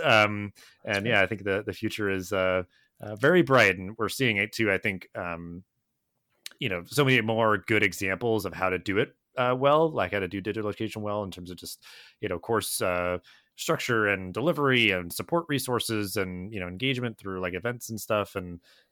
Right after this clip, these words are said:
Speaker 1: um, it just excites me 'cause I think there was definitely a lot, uh, you know, a decent, a decent bit at least, you know, of kind of expertise and experience out there with this sort of stuff. But now it's just so much more,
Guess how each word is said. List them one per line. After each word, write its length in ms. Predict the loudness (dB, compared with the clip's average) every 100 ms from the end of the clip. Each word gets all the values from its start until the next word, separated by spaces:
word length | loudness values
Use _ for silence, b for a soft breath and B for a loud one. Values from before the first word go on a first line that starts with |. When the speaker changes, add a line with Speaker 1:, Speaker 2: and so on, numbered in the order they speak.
| -14
Speaker 1:
um, 200 | -10 -6
it 40 |
just 180 | -2 -2
excites 320 | 0 2 2
me 100 | 0
'cause 120 | -4 -4
I 40 |
think 140 | -6
there 140 | -4 -4
was 160 | -2
definitely 340 | -2 0 0 -2
a 20 |
lot, 220 | 0 0 -4 _ _ _ -12
uh, 500 | -8 -8 -8 -6 -8 -10 _ _ _ _
you 80 | -2
know, 80 | -2
a 40 |
decent, 360 | 0 -2 -4 -14 -10
a 60 |
decent 260 | -2 -2 0
bit 120 | -2
at 100 | -2
least, 240 | -4 -6 -4
you 80 |
know, 140 | -4 -4
of 140 | -6 -10
kind 140 | -8
of 60 | -6
expertise 560 | -8 -10 -10 -6 -8 -8
and 80 |
experience 440 | -12 -8 -6 -6 -6
out 160 | -8
there 160 | -6 -8
with 120 | -8
this 140 | -10 -10
sort 120 | -10
of 60 |
stuff. 260 | -8 -10 -10
But 80 | -12
now 140 | -12
it's 100 | -12
just 160 | -12 -8
so 100 | -8
much 220 | -8 -10
more, 360 | -10 -6 -8